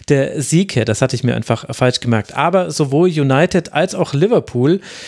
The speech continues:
haben ihre letzten Spiele verloren. Lass mal bei Liverpool anfangen, denn bei Manchester United habe ich das Gefühl, wir wiederholen uns <laughs> irgendwie in letzter Zeit so ein bisschen.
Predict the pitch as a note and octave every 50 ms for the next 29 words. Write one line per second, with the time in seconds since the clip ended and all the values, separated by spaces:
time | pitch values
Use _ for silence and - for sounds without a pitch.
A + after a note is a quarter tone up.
0 | - - - - - C3 C#3 D3+ D#3 D#3 D#3+ - - D3 D3 C3+ C#3+ C#3 C#3 -
1 | - C#3 C#3+ D3 - - - D3 C#3+ C#3+ - - - - - D3+ D#3 D3+ D3+ D3
2 | C#3+ C#3 - - - - - C#3 B2 A#2 A#2+ C3+ D#3+ F3 F#3+ G#3 A3 - - -
3 | - - - - - - - - _ _ _ _ _ _ _ _ _ _ - D#3+
4 | E3+ - F#3+ E3+ E3+ E3 - C#3+ C3 - C#3 C3+ C3+ C3+ C#3 C#3 - - - D#3
5 | D3 F3+ F#3+ A3+ F#3 - D3 C#3+ C#3+ - E3+ - F#3+ F3 E3+ D#3 C#3 C#3+ C#3+ C#3
6 | C#3 C3+ C3 C3+ C3+ - C#3+ - - C3+ A#2+ A#2 A#2+ A#2 A#2+ - - D3 - B2+
7 | B2 B2+ - B2+ A#2 - - - - - C#3 C3+ C#3+ C3+ B2 C3 B2+ B2+ A#2 B2
8 | C3 B2+ A#2+ A#2 C3 E3 G3+ G3+ - A2+ - - C#3 - E3+ C#3+ - - D#3+ B2+
9 | A#2+ B2 A2+ - - B2+ A2 - - A#2 A2+ - - - C3 A#2 C3+ B2 B2+ C3
10 | A#2+ C#3 C3 - - - D3 D3 C#3